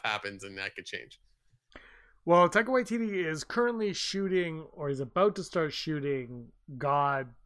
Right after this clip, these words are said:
Speaker 2: no, what's it called? <laughs>
Speaker 1: <laughs> Thor,
Speaker 2: God!
Speaker 1: God, God, uh, Thunder,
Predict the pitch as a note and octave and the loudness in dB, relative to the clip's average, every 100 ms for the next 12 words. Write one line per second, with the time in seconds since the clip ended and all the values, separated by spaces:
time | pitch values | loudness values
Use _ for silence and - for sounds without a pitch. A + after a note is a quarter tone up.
0 | _ D#3+ C3 G#2+ - - _ - C#3 D#3 | _ -6 -6 -8 -18 -20 _ -12 -10 -10
1 | - - - G5 A5 A#5+ B5+ B5+ B5+ C6 | -10 -14 -14 -14 -14 -16 -18 -20 -20 -20
2 | - - - - - C3 C3 D3 B2+ D4+ | -20 -20 -20 -14 -4 -4 -4 2 12 12
3 | D4 B3+ G#3 E3 A#2 C3 - _ A#2+ B2 | 12 12 12 12 4 -8 -14 _ -4 -4
4 | - A2 G#2+ - _ - C3 A#2+ A#2+ A#2 | -4 -6 -6 -8 _ -4 -4 -2 -2 -4
5 | G#2+ | -6